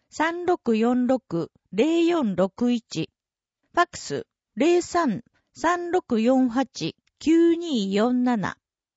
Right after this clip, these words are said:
各福祉会館の事業、行事の情報は、区ホームページ、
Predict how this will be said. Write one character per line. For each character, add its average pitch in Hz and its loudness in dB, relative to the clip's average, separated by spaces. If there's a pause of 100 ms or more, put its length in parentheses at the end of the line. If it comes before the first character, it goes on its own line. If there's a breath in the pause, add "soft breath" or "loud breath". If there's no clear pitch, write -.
(1000)
各 330 0
福 - -6
祉 - -4
会 277 2
館 190 -2
の 160 -2
事 220 -8
業、 156 -2
行 302 4
事 269 -4
の 269 0
情 233 2
報 214 0
は、 196 -2 (340)
区 349 4
ホ 294 2
ー - 2
ム 294 2
ペ 294 0
ー 214 0
ジ、 147 -6